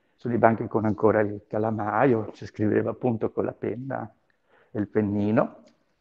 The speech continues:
Però cosa rappresenta questa immagine? Rappresenta una classe come le nostre,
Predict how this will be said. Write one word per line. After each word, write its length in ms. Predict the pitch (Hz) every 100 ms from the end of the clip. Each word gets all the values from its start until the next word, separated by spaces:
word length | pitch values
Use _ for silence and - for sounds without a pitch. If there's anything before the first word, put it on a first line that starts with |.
| _ _ _
Però 520 | - 208 220 - - _
cosa 500 | 180 170 170 156 - - _ _ _
rappresenta 760 | 160 160 127 123 117 110 117
questa 260 | - 110 -
immagine? 420 | 107 104 95 123
Rappresenta 640 | 143 156 180 170 196 202
una 180 | 180 170
classe 400 | 175 160 143 110
come 220 | - 113
le 100 | 120
nostre, 580 | 135 147 139 - 101 104